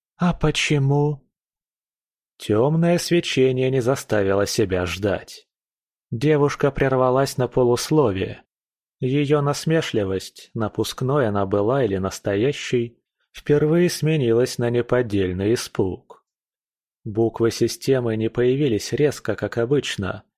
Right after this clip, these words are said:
Они медленно, постепенно проявлялись.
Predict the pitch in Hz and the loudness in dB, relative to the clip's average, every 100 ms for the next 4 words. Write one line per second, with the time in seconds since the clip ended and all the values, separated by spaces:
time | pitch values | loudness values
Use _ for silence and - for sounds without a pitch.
0 | _ _ _ _ 117 107 107 107 104 139 | _ _ _ _ -4 -2 -2 0 2 0
1 | 143 147 131 101 95 95 101 _ _ - | 2 0 0 -2 -4 -6 -10 _ _ -4
2 | 120 - - 113 139 151 156 156 - 156 | -4 0 0 0 2 2 2 0 2 4
3 | 151 147 139 104 90 90 - - - | 6 6 4 2 0 -4 -10 -18 -20